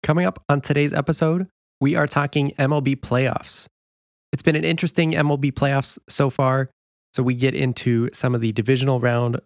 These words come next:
series and then talk about if the M L B needs to change its format, whether that's in the postseason, in the regular season, and all the unintended consequences there.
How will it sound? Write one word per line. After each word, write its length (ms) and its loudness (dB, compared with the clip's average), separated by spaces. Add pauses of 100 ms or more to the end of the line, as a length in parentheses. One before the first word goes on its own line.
series 580 0 (840)
and 100 4
then 140 0
talk 320 0
about 400 0 (200)
if 140 -2
the 120 0
M 80 2
L 80 0
B 140 0
needs 220 0
to 80 -6
change 400 0
its 140 -6
format, 420 -4 (600)
whether 200 2
that's 240 0
in 80 0
the 60 -2
postseason, 640 0 (260)
in 80 0
the 80 0
regular 280 0
season, 440 -2 (320)
and 140 -2
all 140 0
the 140 -2
unintended 640 -2
consequences 680 -6
there. 380 0